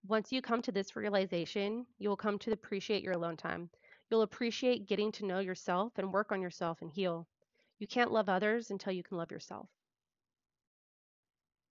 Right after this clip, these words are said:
Chapter twelve is entitled, Don't Feel the World Owes You Anything. This is a hard pill for many to swallow, but it's true. And once you can accept this and acknowledge that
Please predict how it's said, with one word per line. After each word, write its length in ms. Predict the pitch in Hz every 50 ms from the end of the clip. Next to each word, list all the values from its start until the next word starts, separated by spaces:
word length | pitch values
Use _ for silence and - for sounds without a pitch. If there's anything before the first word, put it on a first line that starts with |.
| _ -
Chapter 280 | - 220 - - 220
twelve 460 | - - - 220 202 202 208 240 233
is 120 | 247 208 208
entitled, 640 | 233 220 - - 208 196 190 190 190 185 208 240 - _ _ _ _ _ _ - 190
Don't 260 | - 202 208 208 - _
Feel 240 | - 208 202 208 220
the 80 | 214
World 360 | 196 175 190 180 185 190 - - -
Owes 220 | - 196 185 175
You 160 | 202 180 180 - -
Anything. 560 | 202 185 175 175 165 - 165 160 160 165 165 _ _ _ _ _ - - - _ _ -
This 180 | 226 220 - 285
is 120 | 285 277
a 60 | 269
hard 380 | - - - 196 190 220 208 -
pill 280 | - - 190 185 196
for 120 | - - 202
many 260 | 190 180 180 190 190
to 80 | 185 196
swallow, 460 | - - 175 170 180 185 190 208 214 180 170 -
but 100 | 180 170
it's 160 | 170 - -
true. 400 | - - - 196 202 185 175 175 - _ _ _ _ _ _ _ _ -
And 80 | - 202
once 160 | 220 214 -
you 80 | 262 254
can 60 | 262
accept 360 | 262 - - 220 196 190 -
this 220 | 254 269 269 -
and 60 | 233 202
acknowledge 480 | 175 175 196 180 165 175 190 196 -
that 160 | - - -